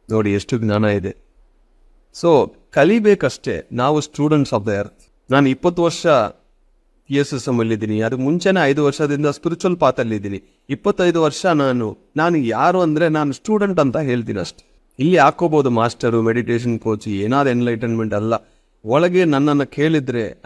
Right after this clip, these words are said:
I am a student. ಯಾಕೆ ನನಗೆ ಲರ್ನಿಂಗ್ ಸ್ಟಾಪ್ ಆಗ್ಬಾರದು? ಲರ್ನಿಂಗ್ ಯಾವಾಗ ಸ್ಟಾಪ್ ಆಗುತ್ತೋ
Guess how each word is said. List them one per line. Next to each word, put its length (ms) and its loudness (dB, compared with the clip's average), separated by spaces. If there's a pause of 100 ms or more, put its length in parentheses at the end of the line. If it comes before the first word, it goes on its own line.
I 40 -4
am 100 -4
a 100 -10
student. 380 0
ಯಾಕೆ 640 -2
ನನಗೆ 200 0
ಲರ್ನಿಂಗ್ 400 0
ಸ್ಟಾಪ್ 260 -2
ಆಗ್ಬಾರದು? 580 -6
ಲರ್ನಿಂಗ್ 440 0
ಯಾವಾಗ 240 0
ಸ್ಟಾಪ್ 320 0
ಆಗುತ್ತೋ 480 -4